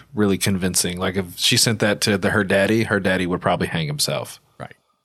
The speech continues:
Speaker 2: So, uh, here's a story. Q T Cinderella, Cinderella, why can't I say that word all of a sudden, finds that she cannot sue the creator of the deepfake site. This is from the Gamer website.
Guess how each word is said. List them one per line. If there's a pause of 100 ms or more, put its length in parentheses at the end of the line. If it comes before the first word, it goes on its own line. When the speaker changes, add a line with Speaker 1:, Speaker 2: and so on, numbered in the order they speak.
(840)
Speaker 2:
So,
uh,
here's
a
story. (680)
Q
T
Cinderella, (180)
Cinderella,
why
can't
I
say
that
word
all
of
a
sudden,
finds
that
she
cannot
sue
the
creator
of
the
deepfake
site. (800)
This
is
from
the
Gamer
website.